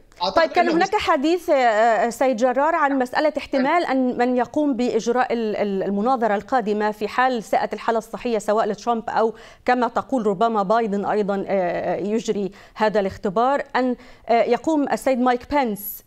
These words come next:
Speaker 2: آه، بدلًا عن ترامب ب-، آه، آه، يعني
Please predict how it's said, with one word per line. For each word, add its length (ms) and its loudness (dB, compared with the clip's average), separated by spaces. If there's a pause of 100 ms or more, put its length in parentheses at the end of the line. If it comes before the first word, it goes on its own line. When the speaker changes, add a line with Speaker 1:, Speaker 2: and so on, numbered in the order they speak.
Speaker 2:
آه، 440 0
بدلًا 800 0
عن 180 -2
ترامب 360 -4
ب-، 460 -4
آه، 340 -2
آه، 140 0
يعني 600 -4